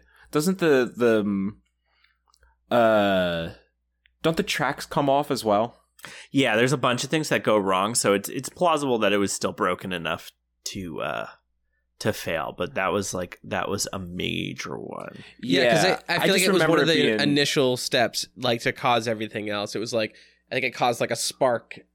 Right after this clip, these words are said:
Speaker 3: I think it actually might have been even the first thing that ca-, started cause everything.
Speaker 1: I just remember there
Speaker 2: Yeah.
Speaker 1: being enough things that I was like,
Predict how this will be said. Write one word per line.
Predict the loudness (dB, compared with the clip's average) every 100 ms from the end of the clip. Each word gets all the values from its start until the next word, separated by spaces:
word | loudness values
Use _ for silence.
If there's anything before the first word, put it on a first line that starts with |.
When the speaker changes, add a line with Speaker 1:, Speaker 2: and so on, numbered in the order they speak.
| _
Speaker 3:
I |
think | -4 -2
it |
actually | -2 -2
might | 0 0
have | 0
been | 0
even | 0 -2
the | -4
first | -6 -2 -2 -2 -4
thing | -4 -4 -4
that | -8 -8
ca-, | -14
started | -6 -6 -6
cause | -6 -8 -8 -8
everything. | -8 -8 -10 -12 -16 _ _ _ _ _ _ _ _ _ _ _
Speaker 1:
I | -2
just | 0 2
remember | 2 2
there | 2
Speaker 2:
Yeah. | 2
Speaker 1:
being | 2
enough | 2 2 0 -2
things | -2 -2 -2 -2
that | -2 0
I |
was | 0 -2 -2
like, | -4 -4